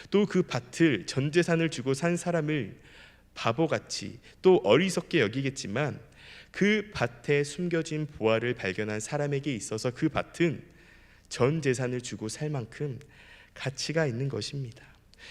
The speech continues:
그렇기에 그는 자신의 소유를 다 팔아 그 밭을 샀던 것입니다.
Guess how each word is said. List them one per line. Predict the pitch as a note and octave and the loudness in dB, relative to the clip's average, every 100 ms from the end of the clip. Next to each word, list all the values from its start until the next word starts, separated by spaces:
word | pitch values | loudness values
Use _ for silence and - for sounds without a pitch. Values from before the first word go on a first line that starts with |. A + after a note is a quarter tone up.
| - - | -12 2
그렇기에 | D#3+ E3+ - E3+ D#3+ | 2 2 2 0 0
그는 | G#2+ B2+ C3 - - - - | -2 -4 -4 -8 -18 -20 -20
자신의 | - A2 A2 C3+ C3+ | -4 -2 -2 -2 -2
소유를 | C#3 - E3 D#3+ D#3+ | -2 0 0 0 -4
다 | - C3 C3 | -6 -8 -8
팔아 | - D#3 F#3+ - - - - | -4 -4 -4 -10 -20 -20 -12
그 | - D3 G3 - | -2 0 0 -2
밭을 | A2+ - B2+ D#3+ | -4 -2 -4 -4
샀던 | - D#3+ - D3 C#3+ | -6 -10 -6 -4 -4
것입니다. | C3+ G2+ C3+ A2 G#2+ | -6 -8 -10 -12 -16